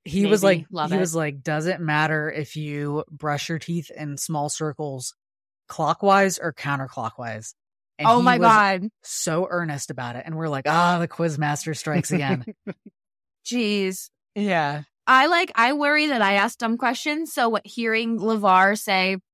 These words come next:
Speaker 2: that, um, that dumb questions are, are w-, w-, your answer, I was like, "So that's why I don't,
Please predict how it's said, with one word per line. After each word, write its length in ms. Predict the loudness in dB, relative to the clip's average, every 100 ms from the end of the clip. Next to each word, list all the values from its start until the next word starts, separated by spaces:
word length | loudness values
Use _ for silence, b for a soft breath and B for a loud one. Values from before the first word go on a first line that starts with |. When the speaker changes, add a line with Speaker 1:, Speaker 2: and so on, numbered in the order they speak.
| _ _ _
Speaker 2:
that, 300 | 2 4 4
um, 560 | 4 4 4 2 -2 -8 _ -6
that 280 | -2 0 2
dumb 220 | 0 2
questions 500 | 0 -2 0 -2 2
are, 220 | 4 4
are 340 | 4 2 2 -2
w-, 200 | -8 -14 _
w-, 180 | -18 -6
your 180 | 0 2
answer, 480 | 2 0 0 0 -2 _ _ _
I 120 | 2
was 80 | 4
like, 140 | 2 -2
"So 160 | -4
that's 280 | 0 0 0
why 200 | 0 0
I 80 | -2
don't, 200 | -4